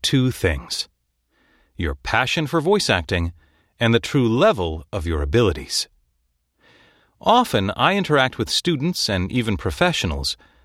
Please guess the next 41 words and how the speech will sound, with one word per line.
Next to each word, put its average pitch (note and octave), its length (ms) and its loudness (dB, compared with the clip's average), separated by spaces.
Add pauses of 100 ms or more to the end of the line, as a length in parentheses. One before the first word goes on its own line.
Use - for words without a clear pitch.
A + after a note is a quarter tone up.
(120)
who B2+ 100 -2
complain E3+ 400 2
that D#3 80 0
they B2+ 120 2
are A2+ 80 2
not D#3 260 2
having A3+ 320 2
the D3+ 80 0
success - 560 -2
in G#2 120 2
voice E3 360 0
acting F2+ 400 -2
that F#2+ 140 -2
they F2+ 140 0
feel C3 440 0
they E2 140 0
deserve. D#2+ 600 0 (1080)
They E2 200 2
feel G2+ 220 2
like G2+ 160 2
they G2+ 120 2
are G2 100 4
doing F#2+ 320 2
everything C#3 440 0
right, F3 380 0 (500)
and B2+ 160 2
yet C3+ 120 2
they C#3 100 6
are B2 80 6
still C4 380 2
not C4 220 2
getting E3+ 260 2
the C3 100 0
results A#2+ 560 0
they F#2 140 2
want. F2+ 480 -2 (1300)
I G#2+ 140 2
can G2+ 220 0
feel A2 520 2
their F#2 140 2
dissatisfaction, F2 960 -2